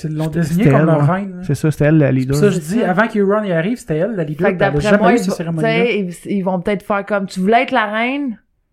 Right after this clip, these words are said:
Speaker 3: mais go, prouve-le, tu sais.
Speaker 2: Ouais, c'est sûr, mais ça meurt de cette façon-là, Millie, c'est-à-dire que, euh, Theon va crever en la sauvant, puis elle va mourir, fait que là, ils ont plus de leader.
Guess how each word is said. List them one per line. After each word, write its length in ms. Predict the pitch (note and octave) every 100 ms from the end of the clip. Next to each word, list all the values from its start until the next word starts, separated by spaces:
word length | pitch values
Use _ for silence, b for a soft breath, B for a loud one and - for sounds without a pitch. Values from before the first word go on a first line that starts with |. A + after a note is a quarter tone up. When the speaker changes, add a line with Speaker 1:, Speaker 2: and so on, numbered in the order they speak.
| _ F3+
Speaker 3:
mais 260 | F3+ D3
go, 460 | F3+ G#3 G#3 G3+ _ _ _ _ _
prouve-le, 560 | - A3+ F#3 F#3+ G3+ G3+
tu 80 |
sais. 140 | - G3+ G3 -
Speaker 2:
Ouais, 100 | E3+
c'est 120 | E3
sûr, 140 | A#3
mais 80 | F#3
ça 160 | - G#3
meurt 160 | G#3
de 60 | F#3+
cette 140 | E3+
façon-là, 360 | E3+ D3 C#3+ F#3+
Millie, 180 | E3 F#3+
c'est-à-dire 220 | C3 D#3+
que, 80 | C#3
euh, 440 | A#2+ B2 B2 B2+
Theon 260 | B2 F3+ G3+
va 160 | F3 D3+
crever 480 | - D#3+ D3+ G3
en 20 | F3
la 80 |
sauvant, 300 | D3 D3 E3
puis 100 | F#3+
elle 60 | D3
va 60 | C#3
mourir, 240 | C3+ F3
fait 100 | C#3+
que 60 | -
là, 60 |
ils 20 | C#3+
ont 80 |
plus 100 | C#3
de 40 | C3
leader. 240 | C3 D#3